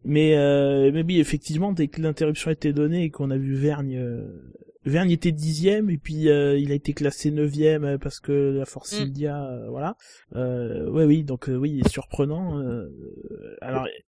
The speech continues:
Speaker 1: il a joué son coup, euh, le coup de la Malaisie, bah, deux mille douze aussi,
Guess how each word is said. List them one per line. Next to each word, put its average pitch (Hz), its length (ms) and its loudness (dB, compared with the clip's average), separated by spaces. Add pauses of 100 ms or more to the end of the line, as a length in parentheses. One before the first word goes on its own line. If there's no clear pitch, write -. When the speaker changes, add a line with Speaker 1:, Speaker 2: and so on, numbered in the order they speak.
Speaker 1:
il 165 160 6
a 170 60 10
joué 190 200 6
son 156 220 0
coup, 190 320 -2
euh, 147 200 6
le 147 140 2
coup 202 220 -2
de 160 120 2
la 151 180 2
Malaisie, 165 760 0
bah, 147 160 0
deux 151 140 4
mille 156 180 0
douze 175 220 -2
aussi, 208 300 -2